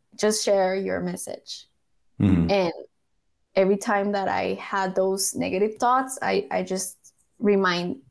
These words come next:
Speaker 1: remind that, um, I mean, just sharing my message.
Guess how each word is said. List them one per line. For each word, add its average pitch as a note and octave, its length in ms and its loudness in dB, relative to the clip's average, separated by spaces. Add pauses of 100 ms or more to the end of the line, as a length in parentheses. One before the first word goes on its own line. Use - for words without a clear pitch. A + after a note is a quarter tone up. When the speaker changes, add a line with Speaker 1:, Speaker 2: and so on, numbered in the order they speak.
(320)
Speaker 1:
remind F#3 460 0
that, - 260 -2 (240)
um, - 380 -4 (360)
I - 80 -6
mean, - 200 -4 (440)
just G3+ 240 0
sharing G3 260 0
my - 120 -2
message. - 600 -6